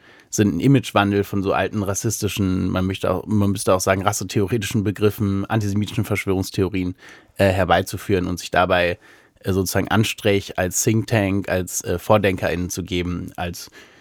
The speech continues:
sozusagen diejenigen, die versuchen, den, was sie, wie sie das nennen, metapolitischen Raum, äh, zu erobern, was ja nichts anderes heißt, als quasi in Wissenschaft und Kultur und so weiter versuchen, ihre Deutungen durchzusetzen.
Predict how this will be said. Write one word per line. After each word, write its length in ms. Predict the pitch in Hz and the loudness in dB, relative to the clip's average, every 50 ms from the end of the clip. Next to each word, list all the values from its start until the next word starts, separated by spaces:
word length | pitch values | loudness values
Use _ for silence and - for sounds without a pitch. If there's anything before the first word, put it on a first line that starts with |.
| _ _ _ _ | _ _ _ _
sozusagen 520 | - - 98 - - 107 98 90 90 90 | -6 -6 -4 0 2 4 4 4 4 2
diejenigen, 480 | 98 113 113 113 113 107 107 101 101 92 | 2 2 4 4 4 4 2 0 0 0
die 340 | 98 98 98 95 98 92 95 | -2 0 0 2 2 2 0
versuchen, 580 | - - 98 95 113 113 110 127 110 107 104 | 0 -2 0 2 2 2 2 2 2 2 2
den, 340 | 95 104 98 95 98 98 95 90 | 2 2 2 2 0 0 0 -2
was 160 | 90 - - | -2 -2 -4
sie, 120 | 101 95 | -4 -2
wie 120 | 101 101 95 | -2 -2 0
sie 120 | 101 117 | 2 4
das 220 | 117 117 107 - - | 4 4 4 4 2
nennen, 180 | 101 95 98 | 0 0 2
metapolitischen 600 | 104 110 107 123 110 - 107 101 98 - - 107 | 2 2 2 0 0 0 -2 -2 -2 -2 -2 -2
Raum, 360 | 92 - 92 110 120 131 123 - _ _ _ _ _ _ _ _ | 2 4 4 4 4 2 -2 -4 _ _ _ _ _ _ _ _
äh, 240 | - 117 113 104 101 | 4 4 6 4 2
zu 180 | - - 120 | 0 2 2
erobern, 560 | 117 - 62 85 127 127 123 120 113 110 110 104 | 2 2 2 4 4 4 6 6 4 4 4 2
was 200 | 104 - - - | 0 0 0 0
ja 100 | 98 95 | 0 0
nichts 200 | 101 90 - - | 0 0 0 0
anderes 280 | 101 101 95 - - | 0 2 0 2 2
heißt, 260 | 98 92 92 - - | 2 2 2 0 -2
als 200 | 98 92 85 - | -4 -4 -6 -6
quasi 360 | - - 98 90 87 90 90 87 | -2 0 0 2 2 0 -2 -2
in 440 | - 90 90 87 90 92 87 95 | -2 -2 -2 -2 -2 -2 -4 -4
Wissenschaft 640 | 104 104 - 110 104 - 107 95 - - - - - 90 | -4 -2 -2 -2 0 2 2 2 0 0 -6 -12 -6 -4
und 420 | 90 90 90 90 95 - - - | -2 -2 -2 -2 -6 -8 -14 -4
Kultur 400 | - 113 98 - 127 123 127 123 | -2 0 2 4 6 6 6 6
und 120 | 110 101 | 4 2
so 120 | - 92 85 | 0 0 2
weiter 280 | 87 90 92 - 87 | 2 2 2 0 -2
versuchen, 400 | - - 101 90 95 92 - 107 | -2 -2 -2 -2 -2 -2 -4 -2
ihre 240 | 101 98 95 92 90 | 0 0 0 0 0
Deutungen 440 | 85 87 90 92 - - 92 90 85 | 0 0 0 0 0 -2 -4 -2 -2
durchzusetzen. 720 | 104 110 - - 131 113 127 123 123 - - - 131 | -2 -2 -2 -2 0 2 2 2 2 0 -2 -4 -4